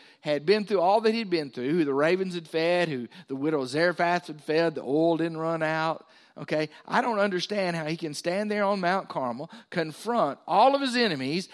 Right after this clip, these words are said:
and win a great victory, and then Jezebel says and send words to him,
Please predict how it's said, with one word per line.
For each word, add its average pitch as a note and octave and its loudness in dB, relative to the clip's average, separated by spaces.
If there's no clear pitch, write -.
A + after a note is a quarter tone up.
and D#3+ -4
win E3+ 0
a D#3+ 0
great G3+ 4
victory, F3 -2
and E3 -4
then E3 -2
Jezebel F3+ 2
says D#3 2
and C3+ -6
send E3+ -4
words F#3 0
to C#3 -4
him, C3+ -4